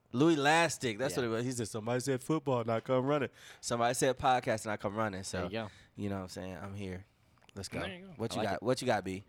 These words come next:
Speaker 3: I guess I'm going first. Um, yeah. No, I mean, I feel like the last little bit, twenty twenty was hard for everybody.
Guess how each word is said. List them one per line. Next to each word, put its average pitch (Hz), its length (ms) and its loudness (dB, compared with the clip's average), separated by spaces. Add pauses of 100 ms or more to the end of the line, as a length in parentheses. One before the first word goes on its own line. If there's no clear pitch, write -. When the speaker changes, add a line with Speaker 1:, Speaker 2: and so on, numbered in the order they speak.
(1200)
Speaker 3:
I 117 60 -12
guess 131 200 -4
I'm 139 100 -4
going 147 180 -2
first. 165 380 -4 (120)
Um, 139 720 -2 (2750)
yeah. 131 360 -6 (120)
No, 120 200 -8
I 127 100 -4
mean, 135 160 -6
I 139 80 -6
feel 156 220 -10
like 143 340 -6 (2500)
the 110 100 -12
last 120 340 -6
little 123 160 -6
bit, 110 300 -6 (800)
twenty 143 260 -6
twenty 123 280 -4
was 107 460 -4 (100)
hard 110 260 -4
for 101 120 -6
everybody. 101 540 -4